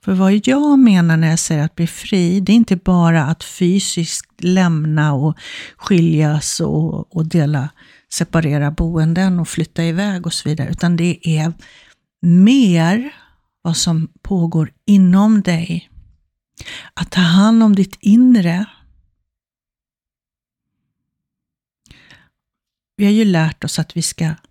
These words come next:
ta hand om våra fysiska kroppar, vi ska äta rätt så att säga, vi ska röra på oss, vi ska ge kroppen vad den behöver. Men lika viktigt, om inte viktigare,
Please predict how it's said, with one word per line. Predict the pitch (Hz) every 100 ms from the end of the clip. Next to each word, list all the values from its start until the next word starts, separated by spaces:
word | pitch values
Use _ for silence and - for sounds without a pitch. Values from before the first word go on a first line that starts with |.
| -
ta | 170
hand | 160 156 156
om |
våra | 151 151 147 147 - _ _
fysiska | - 185 - 160 - 160
kroppar, | - 175 170 _ _ - 175 165
vi | 147
ska | - 151
äta | 165 175 165 - _ 156 147 143 143 147
rätt | 170 - _ -
så | - 185
att | 175
säga, | - 165
vi | 165
ska | 165 - 165
röra | 170 170 180 170 165
på | 165 - 165
oss, | 170
vi | 175
ska | - 165
ge | 170 165
kroppen | - 170 _ 151
vad | 160
den | 147 160
behöver. | 156 151 147 180 _ _ _ _ _ _ - - - _ _ _ _ _ _ _ _ _ -
Men | 220
lika | 220 226 - 196 202 202 - - -
viktigt, | - - - - 262 247
om | 226 233
inte | 254 -
viktigare, | 196 196 - - - - 240 262 277 190 156 185